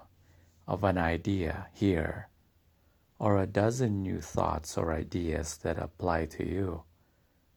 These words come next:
rest assured that by the time you read the final podcast, you will understand what your own mind and brain can do for you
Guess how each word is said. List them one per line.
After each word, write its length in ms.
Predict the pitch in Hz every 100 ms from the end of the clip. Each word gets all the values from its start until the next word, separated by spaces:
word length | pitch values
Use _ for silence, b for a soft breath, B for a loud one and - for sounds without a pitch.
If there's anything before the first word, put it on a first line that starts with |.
| _ _ _ _ -
rest 480 | 107 107 113 - -
assured 600 | 113 - 104 90 87 104 b b b b -
that 320 | 95 - 104
by 380 | 92 98 113 113
the 140 | 110
time 560 | 107 - 98 92 92 92
you 180 | 92 92
read 400 | 95 98 98 101
the 100 | 95
final 840 | - - 92 90 92 95 98 95 - _ _ _ _ _ _ _ _ _ _ _ _ _ _
podcast, 800 | - 101 95 - 78 80 - - - b b b b
you 200 | 117 104
will 340 | 95 92 90 - _ _ _
understand 880 | 110 107 107 101 - - 87 80 - - - _ _
what 340 | - 92 87 -
your 220 | 90 90 -
own 260 | 87 87
mind 400 | 85 80 80 82
and 260 | 80 85 85
brain 380 | 85 76 76 78
can 220 | - 78
do 300 | 76 85 78 80
for 140 | -
you 460 | 78 78 78 78